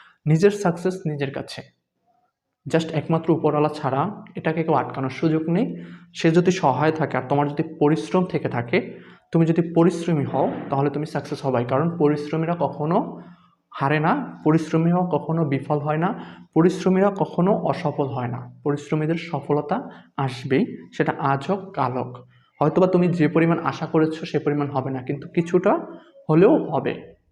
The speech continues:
কিন্তু তুমি যদি পরিশ্রমী না হতে পারো, তোমার ভিতরে যদি আত্মবিশ্বাসী না থাকে, তখন কিন্তু তুমি প্রতিযোগিতায় অংশ করার, গ্রহণ করার আগেই কিন্তু তুমি হেরে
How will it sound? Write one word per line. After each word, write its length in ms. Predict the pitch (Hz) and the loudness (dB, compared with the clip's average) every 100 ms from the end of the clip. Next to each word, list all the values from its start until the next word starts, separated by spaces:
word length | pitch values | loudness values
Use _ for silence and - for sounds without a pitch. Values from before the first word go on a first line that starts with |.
| _ - | _ -4
কিন্তু 160 | 165 214 | -2 2
তুমি 120 | 185 175 | 4 4
যদি 100 | 180 - | 2 2
পরিশ্রমী 500 | 175 170 - - 247 208 | 0 0 -4 -2 0 2
না 40 | 135 | 0
হতে 160 | 127 131 | -2 -2
পারো, 140 | 131 185 - - _ _ _ _ | 0 0 -2 -16 _ _ _ _
তোমার 160 | - 147 | -2 0
ভিতরে 180 | 160 180 170 | 2 2 0
যদি 100 | - | -4
আত্মবিশ্বাসী 640 | 156 - 165 165 - 214 220 | -6 0 2 2 -2 -4 -2
না 60 | 135 - | -2 -4
থাকে, 180 | - 226 - - _ | -4 -6 -8 -18 _
তখন 180 | - 180 180 | -2 2 2
কিন্তু 160 | 180 185 | 0 0
তুমি 160 | 180 214 359 - - - _ _ _ _ _ - | 2 2 -2 -8 -16 -20 _ _ _ _ _ -2
প্রতিযোগিতায় 520 | 196 220 208 208 214 160 | 2 2 2 2 4 4
অংশ 140 | 160 170 | 2 0
করার, 200 | 180 185 185 - - - | 2 2 0 -8 -14 -2
গ্রহণ 220 | 139 147 175 170 | 2 2 2 2
করার 220 | 147 160 165 | 2 2 0
আগেই 180 | 139 165 | -2 -2
কিন্তু 140 | 175 170 | -2 -2
তুমি 100 | 165 139 | -2 0
হেরে 140 | 143 | 0